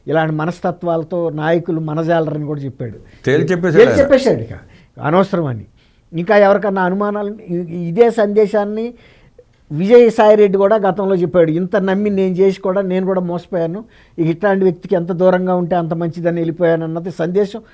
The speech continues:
Speaker 1: అప్పుడు కొంతమంది రియలైజ్ అయ్యి త-, పక్క జరిగారు. నిన్న పెద్ద ఆయన కనువిప్పు చేసిన తర్వాత ఇక అందరికి కూడా అర్థమైంది. తర్వాత దానికి తగ్గట్టుగా ఇవాళ మళ్ళీ ఇంకొక అపశృతి కూడా ఇవాళ కూడా జరగటం,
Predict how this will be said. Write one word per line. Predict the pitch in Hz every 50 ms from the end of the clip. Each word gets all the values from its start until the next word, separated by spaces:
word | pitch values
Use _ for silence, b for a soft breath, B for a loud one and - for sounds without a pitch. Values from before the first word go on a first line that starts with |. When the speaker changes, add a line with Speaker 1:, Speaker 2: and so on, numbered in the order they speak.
| b b b
Speaker 1:
అప్పుడు | 151 160 - - 247
కొంతమంది | - - 202 196 190 202 208 214 214 208
రియలైజ్ | 196 202 202 208 202 190
అయ్యి | 202 208 208
త-, | 202 - 190 165 - _ 190
పక్క | - - 220
జరిగారు. | 202 185 196 170 156 160 143 120 110 101 B B B B B B B B
నిన్న | 160 185 202 214
పెద్ద | 160 196 190 180 202
ఆయన | 214 214 214 208 208 208 202 196 202 196 185 180 156 - -
కనువిప్పు | 202 202 214 220 220 - - 208 202 196 185 185 190
చేసిన | 185 180 180 220 175
తర్వాత | 165 147 127 117 - 151 170 214 262 _ b b b b b b 180
ఇక | 175 185
అందరికి | 185 196 214 226 220 226
కూడా | 240 220 208
అర్థమైంది. | 196 180 165 180 180 170 160 143 131 127 - - b b b b b
తర్వాత | 202 208 214 214 233 214 202 208
దానికి | 185 170 185 175 196 208 202
తగ్గట్టుగా | 190 233 208 190 220 214 - 208 196 208 202 202 202 208
ఇవాళ | 214 185 165 170 185 220 214 220
మళ్ళీ | 214 202 208 214 226 226
ఇంకొక | 214 202 190 190 220 208 208
అపశృతి | 208 190 202 185 - 214 202 190 208
కూడా | 202 208 202 208
ఇవాళ | 190 190 196 202 196
కూడా | 185 196 190 190
జరగటం, | 175 185 175 175 170 160 170 170 160 156